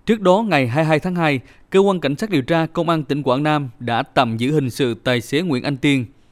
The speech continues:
Theo Cơ quan Cảnh sát điều tra Công an tỉnh Quảng Nam, khi điều khiển xe khách Phương Trang, tài xế Nguyễn Anh Tiên đã thiếu quan sát phía trước, dẫn đến đâm vào đuôi xe tải chở gạch bên đường, khiến ba người tử vong. Xe khách Phương Trang biển kiểm soát năm mươi mốt B một chín chín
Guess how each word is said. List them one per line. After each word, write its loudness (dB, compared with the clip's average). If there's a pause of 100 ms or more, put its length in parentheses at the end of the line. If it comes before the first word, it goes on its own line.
(120)
Theo 4
Cơ 2
quan 2
Cảnh 0
sát -4
điều 2
tra 0
Công -4
an 0
tỉnh -4
Quảng 0
Nam, 0 (300)
khi 0
điều 4
khiển 0
xe -2
khách -4
Phương 4
Trang, 2 (340)
tài 4
xế 0
Nguyễn 0
Anh -2
Tiên 2
đã 2
thiếu -2
quan 4
sát -4
phía -2
trước, 0 (220)
dẫn 0
đến 0
đâm 2
vào 4
đuôi 2
xe 0
tải 0
chở -2
gạch -2
bên 2
đường, 4 (280)
khiến 0
ba 6
người 2
tử -4
vong. 2 (320)
Xe 0
khách -2
Phương 4
Trang 2
biển 2
kiểm -2
soát 0 (120)
năm 0
mươi 2
mốt 0
B 2 (320)
một 2
chín 0
chín -2